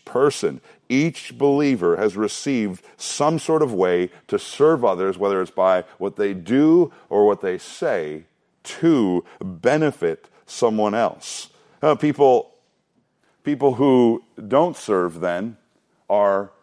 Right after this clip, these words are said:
maybe a little proud. People who don't serve say, "I have nothing to offer." Well, you're not listening to what the Bible says. You have been given grace by God to serve. Or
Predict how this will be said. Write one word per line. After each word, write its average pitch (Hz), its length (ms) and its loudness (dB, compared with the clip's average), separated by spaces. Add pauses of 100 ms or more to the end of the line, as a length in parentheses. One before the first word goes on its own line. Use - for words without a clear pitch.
(340)
maybe 101 420 -2 (280)
a 85 80 0
little 101 440 2
proud. 147 460 -4 (560)
People 120 220 0
who 117 140 2
don't 123 320 0
serve 104 340 0
say, 104 220 -2
"I 104 160 0
have 110 160 -4
nothing 120 260 -4
to 107 80 -6
offer." 117 340 -2
Well, 104 160 0
you're 123 120 -2
not 123 200 -2
listening 120 460 -6
to 113 80 -10
what 104 140 -2
the 101 40 -10
Bible 98 300 0
says. 110 320 -4
You 104 200 -6
have 107 140 -6
been 98 160 -8
given 85 240 -6
grace 78 280 -6
by 87 180 -2
God 71 320 -4
to 92 80 -6
serve. 131 320 -2 (260)
Or 120 320 6